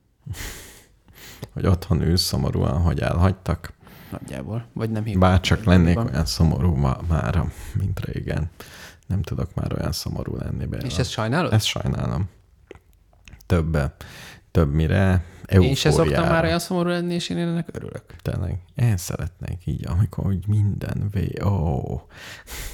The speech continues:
Speaker 1: Én szeretem
Speaker 2: Jó?
Speaker 1: ezt,
Speaker 2: Én
Speaker 1: aha.
Speaker 2: nem szerettem.
Speaker 1: Több, több
Speaker 2: Közben
Speaker 1: eu-
Speaker 2: is szereted, vagy csak most szereted?
Speaker 1: Csak most szeretem.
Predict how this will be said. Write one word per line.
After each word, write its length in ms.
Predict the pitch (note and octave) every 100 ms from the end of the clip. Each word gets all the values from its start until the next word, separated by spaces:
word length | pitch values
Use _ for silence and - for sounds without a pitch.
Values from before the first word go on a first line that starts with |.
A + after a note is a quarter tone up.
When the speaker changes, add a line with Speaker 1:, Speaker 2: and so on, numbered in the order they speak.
| - -
Speaker 1:
Én 60 |
szeretem 360 | F2 - - A2
Speaker 2:
Jó? 140 | - -
Speaker 1:
ezt, 160 | -
Speaker 2:
Én 60 | -
Speaker 1:
aha. 100 | -
Speaker 2:
nem 160 | B2+ A#2
szerettem. 540 | - - - - C3 _ - - - _ -
Speaker 1:
Több, 280 | - E2+ - - -
több 200 | - -
Speaker 2:
Közben 280 | - - -
Speaker 1:
eu- 60 | B2+
Speaker 2:
is 60 | D3
szereted, 400 | - G3 G3+ D#3
vagy 120 | C3+
csak 180 | - -
most 180 | C#3
szereted? 340 | - D2+ - -
Speaker 1:
Csak 240 | - -
most 200 | - -
szeretem. 440 | - - - -